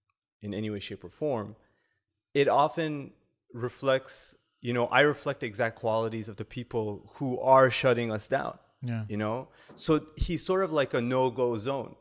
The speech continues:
Speaker 1: you know? You, you gotta sort of let
Speaker 2: Mm.
Speaker 1: him be able to go around and speak, because you shut, you shut down someone like Noam Chomsky, you're shutting
Speaker 2: Mm.
Speaker 1: down a certain, a certain sort of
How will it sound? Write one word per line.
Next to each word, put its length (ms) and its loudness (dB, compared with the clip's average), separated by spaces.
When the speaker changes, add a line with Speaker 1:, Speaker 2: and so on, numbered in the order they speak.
Speaker 1:
you 160 -6
know? 220 2
You, 180 -4
you 120 -4
gotta 220 4
sort 240 -2
of 100 -4
let 200 4
Speaker 2:
Mm. 60 0
Speaker 1:
him 120 -2
be 160 0
able 160 -2
to 80 -10
go 160 2
around 380 2
and 100 -8
speak, 460 -4
because 300 -6
you 60 -6
shut, 200 -6
you 60 -10
shut 180 -2
down 140 -2
someone 240 0
like 120 -4
Noam 180 -2
Chomsky, 500 -4
you're 260 4
shutting 320 0
Speaker 2:
Mm. 40 -2
Speaker 1:
down 300 -2
a 80 0
certain, 520 -2
a 60 -8
certain 400 -8
sort 260 -6
of 140 -8